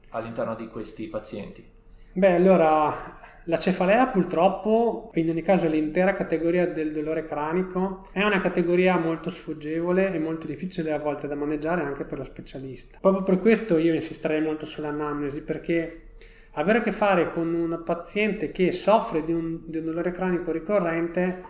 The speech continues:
Speaker 2: statisticamente parlando, ci mette nelle condizioni di dire: "È molto più probabile che questa persona abbia una recidiva del suo problema di base piuttosto che non un altro problema". Ovviamente l'emicranico e il cefalalgico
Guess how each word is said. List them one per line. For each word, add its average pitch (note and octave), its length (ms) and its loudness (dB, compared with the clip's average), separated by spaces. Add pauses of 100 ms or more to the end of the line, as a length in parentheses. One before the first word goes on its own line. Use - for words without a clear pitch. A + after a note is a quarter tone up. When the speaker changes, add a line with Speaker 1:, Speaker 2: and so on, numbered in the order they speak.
(520)
Speaker 2:
statisticamente F#3 920 0
parlando, F#3 480 2
ci F3+ 200 -2
mette F#3 300 0
nelle D#3+ 380 0
condizioni F3+ 580 -2
di E3 140 -4
dire: D#3 640 -2
"È D#3 120 -10
molto F#3 340 2
più F3+ 100 2
probabile D#3+ 460 0
che C#3 140 -6
questa D3+ 240 -6
persona E3 480 -4
abbia D3 340 -6
una F#3 220 0
recidiva D#3+ 420 -4
del C#3+ 160 -2
suo - 160 0
problema D3+ 380 -4
di E3+ 80 -6
base C#3 640 -8 (420)
piuttosto F#3 420 2
che F#3+ 120 2
non D#3+ 400 0
un G3 180 0
altro C3 300 -8
problema". B2+ 560 -12 (180)
Ovviamente G3+ 720 6
l'emicranico E3 800 2
e E3 60 4
il D#3+ 60 -2
cefalalgico E3 1000 -2